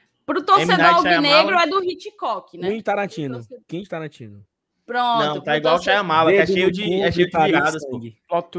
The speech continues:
Speaker 4: twist.
Speaker 2: de, é cheio de plot twist, exatamente.
Speaker 1: É.
Speaker 2: Exatamente.
Speaker 1: Quem? Quem que tu falou?
Speaker 2: Shyamalan.
Speaker 1: Sim.
Speaker 4: M. Night Shyamalan.
Speaker 1: O, o... Mas assim, pro, pro torcedor alvinegro pode ser um,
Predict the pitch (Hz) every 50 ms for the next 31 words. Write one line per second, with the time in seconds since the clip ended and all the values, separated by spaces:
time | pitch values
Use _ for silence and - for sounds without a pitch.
0 | 170 165 160 151 151 - 151 160 160 - 165 170 170 165 180 185 180 180 180 175
1 | 170 170 170 - - 160 139 127 131 131 - 127 127 123 123 151 147 120 104 104
2 | 104 _ _ _ - 226 220 185 185 190 185 - - 135 120 113 104 107 120 _
3 | _ _ _ _ _ _ - - - - - - 254 240 247 285 339 - 320 277
4 | 302 311 - - - 220 185 196 240 - - _ _ _ _ _ _ _ _ _
5 | _ - - 156 165 160 143 139 135 135 127 117 117 - - - _ _ _ _
6 | _ _ _ _ _ _ _ - - 233 233 233 233 233 202 214 180 175 190 196
7 | 190 - - 175 175 254 254 262 269 269 269 262 262 262 254 233 - - 226 240
8 | 247 247 247 240 - - - 233 247 285 302 320 311 320 - 339 269 214 175 -
9 | 247 240 262 269 262 269 254 247 226 _ 247 247 240 247 247 247 247 254 254 233
10 | 240 269 247 240 240 240 240 262 285 262 240 233 240 247 277 311 320 320 285 -
11 | - 240 233 240 - 214 208 214 202 190 175 170 170 - -